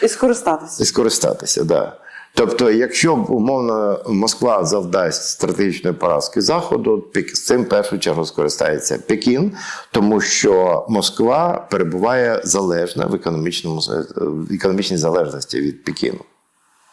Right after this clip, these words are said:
Speaker 2: Тобто, по-любому... Китай може використати слабкість Москви для того, щоб, е, посилити свої позиції в тій самій Росії, захопити більше ринків і,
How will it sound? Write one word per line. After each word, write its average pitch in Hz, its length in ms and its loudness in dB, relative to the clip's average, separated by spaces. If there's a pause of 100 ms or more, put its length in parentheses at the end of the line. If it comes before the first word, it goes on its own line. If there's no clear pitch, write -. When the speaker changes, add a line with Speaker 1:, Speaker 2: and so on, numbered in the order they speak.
(240)
Speaker 2:
Тобто, 78 300 0
по-любому... 104 840 0 (420)
Китай 107 500 2
може 90 320 0
використати 80 760 -2
слабкість - 480 -4
Москви 147 640 2
для 78 160 2
того, 101 300 -2
щоб, - 380 -2 (100)
е, 87 220 4 (100)
посилити 87 640 2
свої - 220 -2
позиції 76 480 -2
в - 60 -10
тій - 160 0
самій 151 280 0
Росії, - 500 -2 (480)
захопити - 680 2
більше 82 360 0
ринків 76 520 -2 (760)
і, 139 80 4